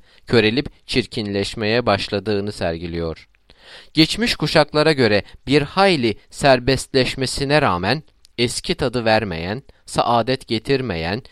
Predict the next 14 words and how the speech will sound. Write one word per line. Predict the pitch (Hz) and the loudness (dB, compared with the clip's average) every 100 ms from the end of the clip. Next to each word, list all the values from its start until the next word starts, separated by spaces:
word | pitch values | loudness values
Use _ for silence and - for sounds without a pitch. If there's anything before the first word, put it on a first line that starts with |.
| _ | _
şiirini | - 151 135 135 113 | -4 0 0 0 -2
kaybeden | - 139 151 107 90 117 143 _ - | 0 0 2 0 -2 -2 -4 _ -10
zamane | - 120 123 127 139 | 0 2 4 2 0
ilişkilerini | 123 120 120 - 120 107 107 101 101 - | -2 -4 -6 -6 -2 0 0 -2 -6 -8
sorguluyor. | - 104 92 87 85 82 78 - _ _ _ _ _ _ - - - | -8 -4 -4 -4 -6 -6 -6 -10 _ _ _ _ _ _ -20 -16 0
Asırlar | 147 190 180 214 - | 2 4 4 2 2
önce | 131 107 113 - | 0 0 -2 -2
Shakespeare | - 180 175 - - 113 - - | -4 -2 -2 -4 -2 -4 -4 2
o | 143 | 4
muhteşem | 147 147 - 156 - 196 196 - - | 4 -2 -2 -2 2 0 -2 -14 -2
yüz | 123 123 | -2 -2
yirmi | 127 127 135 139 143 | -6 -2 0 0 2
dokuzuncu | 135 139 131 151 151 147 156 - | 0 0 -6 -6 -2 0 0 -2
sonesinde, | - 123 92 90 - 87 90 165 | -6 -2 -2 -4 -8 -6 0 0